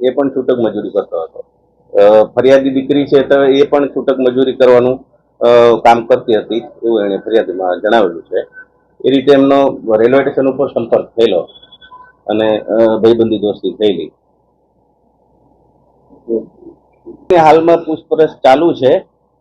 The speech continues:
અ, છૂટક મજૂરી કરે છે, એવો કોઈ એનો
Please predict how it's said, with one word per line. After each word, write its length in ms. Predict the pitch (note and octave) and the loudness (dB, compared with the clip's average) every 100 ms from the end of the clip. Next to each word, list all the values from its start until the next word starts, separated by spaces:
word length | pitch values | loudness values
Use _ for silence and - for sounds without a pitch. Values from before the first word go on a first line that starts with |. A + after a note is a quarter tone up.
| _ - | _ -6
અ, 220 | C#3+ D3 D3 | 2 4 4
છૂટક 220 | D3 D3 D#3 | 0 -2 2
મજૂરી 400 | D#3 D3 D3 C3 | 2 2 -2 2
કરે 260 | D3 D#3+ | 4 4
છે, 240 | - B2 A#2 | 4 2 2
એવો 420 | F#2 A#2+ B2+ C3 | 2 0 2 0
કોઈ 160 | C3+ | 0
એનો 220 | C3+ C3+ | 0 0